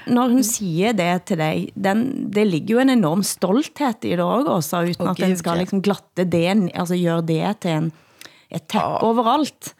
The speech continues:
Speaker 1: Ehm,
Speaker 2: Ja, nej, hon var, min
Speaker 1: men
Speaker 2: mamma
Speaker 1: respekt.
Speaker 2: älskar ju mig som besatt. Alltså, vi,
Speaker 1: Ja.
Speaker 2: alltså, det är s-, det har jag ju, det har jag aldrig funderat över. Men det är, det är som sagt, ehm, att förlora en,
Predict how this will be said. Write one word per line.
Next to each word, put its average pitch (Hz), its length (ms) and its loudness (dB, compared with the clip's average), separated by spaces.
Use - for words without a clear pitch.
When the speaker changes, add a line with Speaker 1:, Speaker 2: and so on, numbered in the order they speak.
Speaker 1:
Ehm, 170 320 2
Speaker 2:
Ja, 101 360 0
nej, - 120 -6
hon 175 160 0
var, 160 420 2
min 180 200 0
Speaker 1:
men 175 100 2
Speaker 2:
mamma 170 160 2
Speaker 1:
respekt. 165 160 0
Speaker 2:
älskar - 220 0
ju 170 80 2
mig 165 200 0
som 156 260 -2
besatt. - 500 -4
Alltså, 170 240 -6
vi, 170 360 -4
Speaker 1:
Ja. 180 320 0
Speaker 2:
alltså, - 200 -10
det 175 160 -6
är 185 100 0
s-, 180 200 -6
det 196 180 -4
har 185 140 2
jag 175 220 0
ju, 82 260 -4
det 185 100 -4
har 170 100 -2
jag 175 160 -2
aldrig 170 300 -4
funderat 185 500 -4
över. 180 160 -8
Men 214 220 4
det 190 340 4
är, 214 160 4
det 220 220 2
är 233 60 4
som 269 160 0
sagt, - 460 -2
ehm, 208 680 -2
att - 100 -16
förlora 226 460 0
en, 226 520 -4